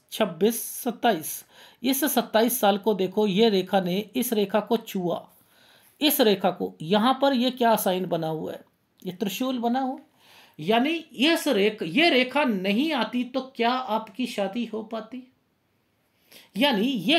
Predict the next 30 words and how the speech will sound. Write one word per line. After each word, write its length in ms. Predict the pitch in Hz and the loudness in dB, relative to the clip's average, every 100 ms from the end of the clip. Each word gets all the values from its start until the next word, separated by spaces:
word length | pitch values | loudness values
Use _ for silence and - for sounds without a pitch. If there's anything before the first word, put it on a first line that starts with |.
| - | 0
खड़ी 260 | - 220 349 | 0 2 2
रेखा 340 | 294 233 214 202 | 2 2 2 0
ने 160 | 208 | 0
इस 340 | 269 - 311 311 | -2 -2 -4 0
वाली 280 | 233 233 247 | 0 0 -2
झूलती 520 | - 208 254 254 320 | -2 -2 0 0 2
रेखा 280 | 240 226 220 | 4 2 -2
को 180 | - 277 | 0 -2
यहाँ 560 | 147 123 190 190 311 - | -2 0 0 2 0 -2
पकड़ा 420 | - 202 190 226 - - | 0 2 2 0 -8 -18
सत्ताईस 560 | - 233 240 233 240 - | -2 -2 2 2 2 0
साल 220 | 214 185 185 | 2 2 2
पर, 140 | 233 254 | 2 2
तो 320 | - - 233 | -4 -8 -2
ये 140 | 294 | 0
सत्ताईस 560 | 294 247 240 254 302 - | 0 -2 0 2 2 2
साल 200 | 247 240 240 | 0 0 0
पर 140 | 277 277 - | 0 0 -4
तक 200 | 262 294 | -4 -2
आपकी 380 | 226 - 214 247 | -2 -2 -4 -4
शादी 420 | - 185 196 254 220 | -2 -2 -2 -4 -4
जरूर 300 | 175 175 247 | -4 -4 -2
हो 180 | 240 254 | -2 -2
जाएगी, 440 | 254 269 277 320 320 - - - | 0 0 0 -2 -4 -10 -16 -8
यानी 300 | 202 226 302 | 2 4 4
सत्ताईस 500 | 277 220 - 285 - | 0 -2 2 2 4
साल 240 | 262 302 320 - - | 2 2 -2 -8 -16
जॉब 640 | 151 170 190 208 294 349 | -6 0 2 4 4 6
लग 200 | 285 202 | 4 2
जाएगी, 380 | 180 160 151 | 2 0 0